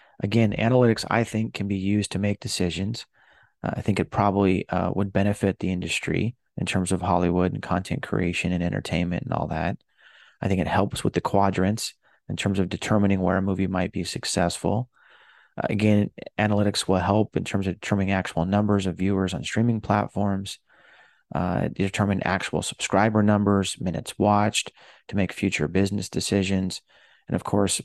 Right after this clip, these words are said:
with analytics, you know, you get more truthful, uh, sort of data in terms of guessing or, you know, rounding up or saying,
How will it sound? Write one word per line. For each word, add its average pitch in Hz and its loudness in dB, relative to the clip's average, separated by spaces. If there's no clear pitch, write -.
with - -4
analytics, 98 2
you - -6
know, 87 -2
you 92 -2
get - 0
more 90 -2
truthful, 123 2
uh, 98 2
sort 107 2
of 98 0
data 104 2
in 101 -4
terms 98 -6
of 92 -6
guessing 101 2
or, 95 0
you - -4
know, 92 -2
rounding 95 0
up 101 2
or 85 -4
saying, 92 -4